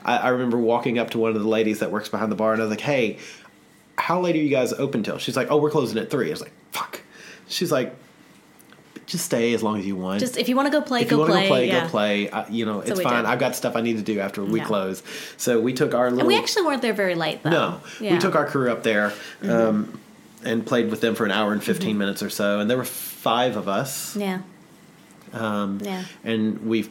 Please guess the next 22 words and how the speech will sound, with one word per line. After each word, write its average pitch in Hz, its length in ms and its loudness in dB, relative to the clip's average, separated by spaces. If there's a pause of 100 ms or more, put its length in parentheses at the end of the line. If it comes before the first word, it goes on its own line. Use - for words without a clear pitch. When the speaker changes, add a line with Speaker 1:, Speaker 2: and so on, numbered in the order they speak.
Speaker 1:
went 113 260 0
up 104 160 -6
to 120 60 -4
the 110 80 -2
shackle 113 320 0
room, 104 260 0
and 113 180 -2
I, 156 120 -2 (280)
it's - 300 -4
something 185 240 2
that 165 140 0
pops 151 240 -2
into 135 120 0
my 120 120 2
mind 110 220 0
that 101 80 -2
was 110 100 -6
such - 300 -2
a 160 40 0
nice 123 460 0
moment 101 340 -2
was 107 240 0